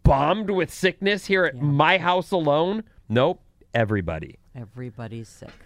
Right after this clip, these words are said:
Speaker 1: And f-, especially if you've got littles in your house,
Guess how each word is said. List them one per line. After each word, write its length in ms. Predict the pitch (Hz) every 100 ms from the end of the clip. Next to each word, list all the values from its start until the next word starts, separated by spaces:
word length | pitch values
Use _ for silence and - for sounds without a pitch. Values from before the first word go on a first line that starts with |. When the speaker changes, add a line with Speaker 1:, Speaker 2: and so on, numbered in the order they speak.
| _ -
Speaker 1:
And 260 | 120 110
f-, 100 | - -
especially 1040 | 131 - - 175 160 170 190 175 185 196 -
if 120 | 131
you've 200 | 131 107
got 240 | 123 101
littles 520 | 107 147 160 156 147
in 180 | - 156
your 140 | 151 143
house, 580 | 147 156 185 - -